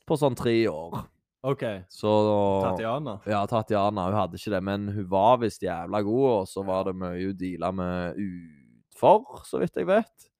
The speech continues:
Speaker 2: OK, hun har slått kona til Amanda.
Speaker 1: Ja, i tjue nitten. Så,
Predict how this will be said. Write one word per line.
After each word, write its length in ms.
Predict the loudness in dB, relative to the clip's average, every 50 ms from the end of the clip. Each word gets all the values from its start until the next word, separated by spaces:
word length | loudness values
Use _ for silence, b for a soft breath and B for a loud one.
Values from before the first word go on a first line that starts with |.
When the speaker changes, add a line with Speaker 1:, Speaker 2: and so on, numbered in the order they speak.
| _ _ _ _ _ _ _ _ _ _ _ _ _ _ _ _ _ _ _ _ _ _ _ _ -18
Speaker 2:
OK, 100 | -12 -8
hun 240 | -6 -4 -4 -2 -4
har 80 | -4
slått 420 | -4 -6 -6 -6 -6 -8 -12 -20 -18
kona 420 | -12 -10 -8 -8 -8 -8 -8 -10 -10
til 540 | -8 -8 -6 -6 -6 -6 -6 -8 -8 -10 -12 -14 _ _ _ -12
Amanda. 480 | -8 -8 -6 -6 -8 -6 -6 -6 -6 -6 -10 _ _ _ _ -20 -14 -8
Speaker 1:
Ja, 340 | -4 -2 0 0 0 0 -2 -4 _ _ _ _ _ _ _ _ _ _ -6
i 220 | -2 2 2 2
tjue 320 | 2 0 0 0 2 2 0
nitten. 640 | 0 0 -4 -4 -6 -18 _ _ -8 -4 -2 -2 -2 -4 _ _ _ _ _ _ _ _ _ _ _ _ _ _ _ _ _ _ _ _ _ _ _ _
Så, 260 | -12 -4 0 2 4